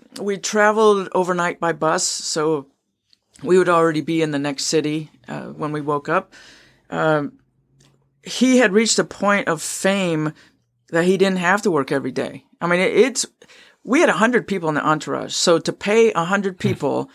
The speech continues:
Speaker 1: and keep us going, at that time, his manager said cost a half a million dollars a week. That's
Speaker 2: Wow.
Speaker 1: just the bottom line.
Speaker 2: Yeah.
Speaker 1: He spent a million dollars on clothing. Michael had a belt that was carved silver of different eras of his life.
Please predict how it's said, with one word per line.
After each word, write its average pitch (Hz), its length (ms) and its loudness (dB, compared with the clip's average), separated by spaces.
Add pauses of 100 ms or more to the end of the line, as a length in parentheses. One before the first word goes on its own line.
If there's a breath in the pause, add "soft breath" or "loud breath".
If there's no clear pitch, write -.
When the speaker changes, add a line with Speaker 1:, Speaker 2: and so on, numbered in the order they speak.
(340 soft breath)
Speaker 1:
and 156 120 -4
keep 202 220 -2
us 180 140 4
going, 147 600 2
at 160 120 0
that 190 220 2
time, 175 280 2
his 156 160 -4
manager 160 360 -2
said 151 260 -2
cost 151 260 -4
a 117 60 -6
half 165 240 -4
a 180 40 -4
million 165 320 -4
dollars 147 340 -2
a 151 60 -6
week. 139 360 -10 (640)
That's 220 300 0
Speaker 2:
Wow. - 80 -6
Speaker 1:
just 196 240 2
the 165 80 0
bottom 151 360 0
line. 135 360 -4 (120)
Speaker 2:
Yeah. 95 240 -10
Speaker 1:
He 202 120 -4
spent 202 360 -2
a 165 60 0
million 202 420 0
dollars 180 420 2
on 165 160 -4
clothing. 180 720 0 (420)
Michael 196 400 0
had 175 340 2
a 151 60 -4
belt 180 640 0
that 160 180 0
was 156 240 0
carved 185 520 0 (280)
silver 147 680 -2 (360 soft breath)
of 156 160 -2
different 175 440 0
eras 165 340 4
of 147 100 -4
his 151 220 -6
life. 147 480 0